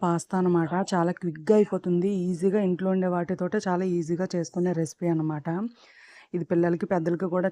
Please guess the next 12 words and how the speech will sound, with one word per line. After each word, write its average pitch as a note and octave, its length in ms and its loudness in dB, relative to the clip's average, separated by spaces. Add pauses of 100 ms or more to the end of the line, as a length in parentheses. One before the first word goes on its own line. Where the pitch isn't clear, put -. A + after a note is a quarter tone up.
చాలా E3 300 0 (120)
ఇష్టం. E3+ 300 -4 (920)
నెక్స్ట్ F#3+ 280 4
ప్రాసెస్‌లోకి F3 560 0
వెళ్ళిపోదామా? E3 520 0 (640)
దీనికోసం F3 520 4
మనం G3 260 6
ముందుగా E3+ 360 4
హాట్ F3 340 0
వాటర్ E3+ 260 2
అనేది E3+ 280 4 (320)
చేసుకోవాలండి. E3 680 0